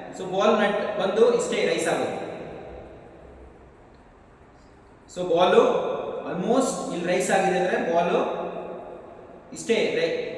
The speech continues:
ಈ ಹೈಟ್ ಮಾತ್ರ. ನಾನು ಇನ್ನೇನ್ ತೋರಿಸ್ತಾ ಇದ್ದೀನಿ, ಇಲ್ಲಿ ಮಾತ್ರ. So ಅದು ಬಾಲ್ ಇಷ್ಟೇ ಹೈಟ್ ರೈಸ್ ಆಗುತ್ತೆ. Then ಇವಾಗ ಯೋಚನೆ ಮಾಡಿ, ಬಾಲ್ ನಟ್ ಹೈಟ್‌ಗಿಂತ ಎಷ್ಟು ಹೈಟ್ ಇದೆ? Almost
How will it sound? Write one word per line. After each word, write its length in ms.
ಈ 40
ಹೈಟ್ 300
ಮಾತ್ರ. 220
ನಾನು 140
ಇನ್ನೇನ್ 340
ತೋರಿಸ್ತಾ 280
ಇದ್ದೀನಿ, 280
ಇಲ್ಲಿ 200
ಮಾತ್ರ. 300
So 120
ಅದು 180
ಬಾಲ್ 440
ಇಷ್ಟೇ 200
ಹೈಟ್ 180
ರೈಸ್ 200
ಆಗುತ್ತೆ. 360
Then 180
ಇವಾಗ 160
ಯೋಚನೆ 340
ಮಾಡಿ, 260
ಬಾಲ್ 420
ನಟ್ 100
ಹೈಟ್‌ಗಿಂತ 360
ಎಷ್ಟು 220
ಹೈಟ್ 120
ಇದೆ? 440
Almost 280